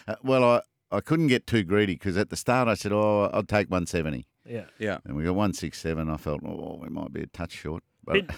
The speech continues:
Speaker 2: bit nervous early, like the s-, the
Speaker 3: Even
Speaker 2: it
Speaker 3: halfway point, it was looking
Speaker 1: They had to fight, whi-
Speaker 2: Mm.
Speaker 1: which made it a good final. Hey,
Speaker 2: Yeah.
Speaker 1: you, like, you have to win parts of games a couple of times and, and that sort of stuff. So, yeah, when we lost our first, we, Jimmy Pearson gone and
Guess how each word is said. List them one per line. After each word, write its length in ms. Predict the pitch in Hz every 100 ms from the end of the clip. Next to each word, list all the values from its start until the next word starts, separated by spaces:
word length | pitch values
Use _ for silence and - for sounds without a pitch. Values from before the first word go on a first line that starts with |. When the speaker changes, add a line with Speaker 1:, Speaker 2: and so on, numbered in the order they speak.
| -
Speaker 2:
bit 140 | 170 170
nervous 340 | 139 147 143
early, 260 | 135 175 285
like 200 | 180 143 _ _ _ _ _ -
the 60 |
s-, 200 | 143 -
the 160 | - 156
Speaker 3:
Even 260 | 190 190 139
Speaker 2:
it 40 |
Speaker 3:
halfway 440 | 131 123 - 113
point, 300 | 185 156 107
it 40 | 95
was 180 | 107 107
looking 420 | 110 110 98 95 _ _ _ _ -
Speaker 1:
They 100 | 127
had 140 | 165
to 60 | 143
fight, 340 | 117 101 73
whi- 140 | 90 127
Speaker 2:
Mm. 80 | 143
Speaker 1:
which 180 | 127
made 180 | 147 139
it 80 | 107
a 40 |
good 180 | 90 104
final. 320 | 95 113 98 80
Hey, 100 | 110
Speaker 2:
Yeah. 160 | 120
Speaker 1:
you, 80 | 107 101
like, 220 | 107 95
you 60 | 110
have 120 | 110
to 80 | 101
win 320 | 101 101 98 - - - - _ - 107 98
parts 340 | - 110 113 -
of 100 | 90
games 340 | 107 107 95
a 40 | 95
couple 220 | 113 104
of 60 | 101
times 460 | 107 110 110 98
and, 240 | 95 87 87
and 260 | 85 98
that 160 | 101 98
sort 140 | 110
of 80 | 92
stuff. 180 | - 101
So, 120 | 117
yeah, 240 | 110 113
when 180 | 110 123
we 80 | 135
lost 260 | 147 156 -
our 120 | 113
first, 360 | - 113 104 -
we, 200 | 110 104
Jimmy 260 | 107 107
Pearson 400 | 92 107 98 95
gone 340 | 92 101 110 107
and 160 | 90